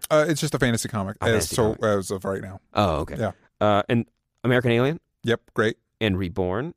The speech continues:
Speaker 1: Heard good things.
Speaker 2: Beautiful art and, uh, heartfelt stories. Those were just comments on the comics.
Speaker 1: Yes.
Speaker 2: Comment on your comics.
Speaker 1: Comment on your comics. Uh, first, sorry, man. I'm sorry.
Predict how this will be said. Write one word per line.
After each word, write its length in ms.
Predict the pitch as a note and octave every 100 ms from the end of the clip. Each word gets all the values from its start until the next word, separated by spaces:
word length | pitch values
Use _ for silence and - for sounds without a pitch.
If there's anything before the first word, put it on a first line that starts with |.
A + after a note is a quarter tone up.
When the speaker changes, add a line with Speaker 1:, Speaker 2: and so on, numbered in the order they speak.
| _
Speaker 1:
Heard 160 | A#2 A2
good 120 | A2
things. 260 | A#2 C3+ _ - A#2
Speaker 2:
Beautiful 340 | A2+ G2+ G2
art 260 | F#2+ B2+ - _ _
and, 380 | B2 D#3 F3 F3
uh, 160 | C#3+ C3+
heartfelt 420 | D#3 - D3+ D3
stories. 600 | - E3+ E3+ C#3+ G2 G2+
Those 340 | A#2 A#2+ - -
were 140 | G#2+
just 280 | G#2+ G#2 -
comments 460 | - D3+ D3 C#3 -
on 200 | B2+ B2+
the 80 | B2
comics. 480 | - G#2 D#2 - -
Speaker 1:
Yes. 460 | C3+ G#2 - - - - -
Speaker 2:
Comment 260 | D#3+ F3
on 100 | D3+
your 100 | C3
comics. 460 | G#2 F2+ G1+ - C#3
Speaker 1:
Comment 260 | - C#3+ D#3
on 100 | C#3
your 100 | C3
comics. 320 | A#2 A2 A2+ - - - -
Uh, 200 | B2 A#2
first, 540 | - C4 C#4+ - - - A2 - -
sorry, 320 | - G2+ F#2+
man. 400 | F2+ F#2 F#2 G#2+
I'm 120 | G#2+ G2
sorry. 400 | G2 F2 E2+